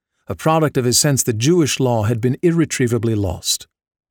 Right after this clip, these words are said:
Yet Kafka's genius was to see that these Jewish experiences, what Balint calls his stubborn homelessness and non-belonging, were also archetypally modern experiences.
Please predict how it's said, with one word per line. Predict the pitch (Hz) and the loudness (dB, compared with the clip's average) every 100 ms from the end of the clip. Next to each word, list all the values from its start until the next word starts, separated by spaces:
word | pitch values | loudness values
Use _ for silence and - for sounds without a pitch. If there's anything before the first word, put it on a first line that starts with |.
| _ _ _ _ _ _ _ | _ _ _ _ _ _ _
Yet | 139 - | -4 0
Kafka's | 196 233 - 185 | -2 -2 -2 -2
genius | 120 147 156 143 120 - | 0 0 2 2 0 -2
was | 123 | -2
to | 135 | 0
see | - 220 226 | 0 0 0
that | 151 - | -2 -4
these | 160 123 | -4 -4
Jewish | 110 202 202 - | -2 -2 -2 -4
experiences, | - - 131 113 87 - - - _ _ _ _ _ | -6 -4 -2 -2 -4 -8 -12 -20 _ _ _ _ _
what | 85 82 | -6 -2
Balint | 131 123 117 - | 0 0 0 -2
calls | 123 113 - | -2 -2 0
his | 110 95 _ _ _ - | -2 -4 _ _ _ -6
stubborn | - 160 139 135 120 | 0 2 2 2 2
homelessness | 110 147 131 113 - 113 92 | 0 0 0 -2 -2 -2 -2
and | 113 107 | -2 0
non-belonging, | 123 131 123 117 117 113 - 80 _ _ _ _ _ _ _ _ _ | 0 2 0 0 0 -2 -4 -14 _ _ _ _ _ _ _ _ _
were | 135 | -6
also | - 190 226 - 113 95 - | 0 0 0 0 0 -2 -4
archetypally | 170 175 147 - 165 160 123 98 110 | -4 -2 -6 -2 -2 -2 -4 -4 -2
modern | 127 123 110 | 0 0 0
experiences. | 110 - 170 170 - - - | -2 -4 -2 -4 -4 -10 -12